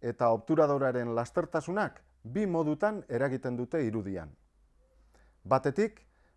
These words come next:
pelikulari iritsiko zaion argi kantitatea kontrolatuz.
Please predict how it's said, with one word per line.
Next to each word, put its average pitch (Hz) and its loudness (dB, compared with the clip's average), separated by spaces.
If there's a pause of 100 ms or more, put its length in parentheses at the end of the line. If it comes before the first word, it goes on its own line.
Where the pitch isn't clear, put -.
(260)
pelikulari 175 4 (140)
iritsiko 156 -4
zaion 139 0 (100)
argi 151 0
kantitatea 156 0
kontrolatuz. 120 0